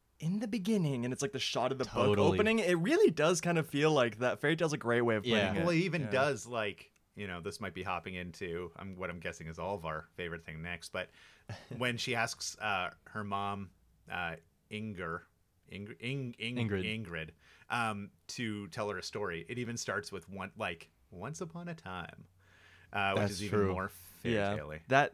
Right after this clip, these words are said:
Speaker 1: that sequence, that little montage is so good.
Speaker 3: Oh.
Speaker 1: Of,
Speaker 2: It
Speaker 1: of
Speaker 2: is
Speaker 1: the,
Speaker 2: dope.
Speaker 1: <laughs> Yeah, like, I was watching that.
Speaker 3: Of what?
Speaker 1: And,
Speaker 3: Sorry.
Speaker 1: uh, of, oh, sorry, of, um, when, uh, Ingrid starts telling, uh, the kids about,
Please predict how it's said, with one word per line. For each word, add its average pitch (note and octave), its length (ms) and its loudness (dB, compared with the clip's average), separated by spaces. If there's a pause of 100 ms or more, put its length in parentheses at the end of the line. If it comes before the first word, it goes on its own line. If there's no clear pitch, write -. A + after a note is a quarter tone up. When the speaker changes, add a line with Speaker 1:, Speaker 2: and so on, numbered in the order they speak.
(140)
Speaker 1:
that D3 280 4
sequence, G3 480 0
that C#3+ 260 6
little E3 220 4
montage D#3+ 580 4
is C3+ 160 0
so C3+ 440 6
good. B2+ 520 4
Speaker 3:
Oh. B2+ 60 -2 (120)
Speaker 1:
Of, A#2+ 60 6
Speaker 2:
It A#2 100 10
Speaker 1:
of A2+ 140 12
Speaker 2:
is A#2+ 140 0
Speaker 1:
the, C3 200 6
Speaker 2:
dope. F#2+ 340 6
Speaker 1:
<laughs> - 60 -20
Yeah, E3 380 8
like, E3 180 4
I F#3+ 40 12
was D#3 100 6
watching E3 380 6
that. C#3 280 2
Speaker 3:
Of B2+ 140 0
what? G#3 120 2
Speaker 1:
And, F3+ 140 6 (200)
Speaker 3:
Sorry. - 240 2
Speaker 1:
uh, D3 40 6
of, D3+ 200 6
oh, D#3+ 220 10 (100)
sorry, C3 260 4
of, B2 260 4
um, A#2 360 4 (260)
when, C3 380 2
uh, A2+ 260 2 (280)
Ingrid C3+ 320 4
starts B2+ 280 0
telling, A#2+ 480 0
uh, G2 460 2
the A2+ 80 -10
kids - 560 -2 (100)
about, G#2 500 4